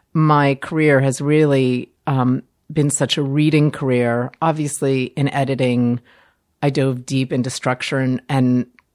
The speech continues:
probably understood a lot intuitively. Like, I, I don't have an M F A as many writers do, but I just think I had a,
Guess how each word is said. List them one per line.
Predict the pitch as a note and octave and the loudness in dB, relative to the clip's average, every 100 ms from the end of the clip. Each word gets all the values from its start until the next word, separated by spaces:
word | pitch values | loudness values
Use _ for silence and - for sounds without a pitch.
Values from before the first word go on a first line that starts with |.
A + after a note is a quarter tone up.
| _ | _
probably | - G#3 G3 D3+ | -8 -4 0 0
understood | D3 C#3+ - - C3+ | 0 -2 -2 -2 -2
a | |
lot | A#2+ B2+ C3 | 2 2 2
intuitively. | C#3+ B2+ C3+ B2+ D3+ F#3 F3+ | 0 0 -2 -2 0 0 2
Like, | D#3+ D#3+ | 0 -2
I, | D3+ D#3+ | -4 -2
I | |
don't | D#3 D#3 | 0 2
have | D3 C3 | 2 2
an | C3 | 2
M | C3 | 2
F | B2 - | 0 -2
A | B2+ C3+ D3+ - - - D#3 | -2 0 -2 -6 -20 -12 -8
as | C#3 | -4
many | D3+ C#3+ D3 | -2 0 2
writers | C#3+ D3+ C#3+ | 2 2 0
do, | D3+ D#3 | -2 -2
but | D3 | -2
I | C3+ | -2
just | B2 C3+ | -4 -6
think | - C3+ | -6 -4
I | C3 C3 - | -2 -4 -6
had | C#3+ C3+ | -4 -2
a, | B2+ | -2